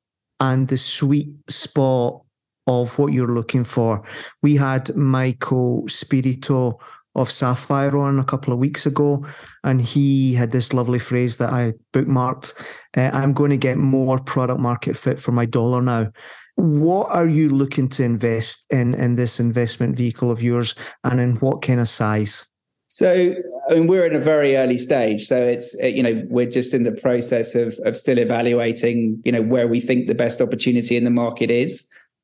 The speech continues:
Speaker 2: I think, you know, that sweet spot that, that they had been focused on, which is that kind of, you know, pr-, probably post-seed to Series A, I think there's, you know,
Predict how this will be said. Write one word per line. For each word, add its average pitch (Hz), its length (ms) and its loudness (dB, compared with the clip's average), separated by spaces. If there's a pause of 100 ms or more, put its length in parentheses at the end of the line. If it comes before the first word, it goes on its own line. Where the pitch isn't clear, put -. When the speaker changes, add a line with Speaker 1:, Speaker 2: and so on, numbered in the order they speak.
Speaker 2:
I 127 100 2
think, 135 340 2
you 135 60 2
know, 120 160 4
that 131 240 0
sweet 135 340 0
spot 123 560 0
that, 120 380 0 (800)
that 131 240 0
they 139 160 2
had 143 300 -2
been 127 180 2
focused 123 480 -2
on, 120 200 2
which 120 200 -2
is 127 160 0
that 123 240 -2
kind 123 100 0
of, 117 260 -2 (240)
you 120 60 0
know, 120 140 2 (380)
pr-, 143 280 0
probably 131 380 0
post-seed 135 720 0
to 120 120 -8
Series 127 460 0
A, 139 320 0 (480)
I 123 80 0
think 131 360 0
there's, 123 460 -2 (180)
you 131 100 2
know, 120 260 0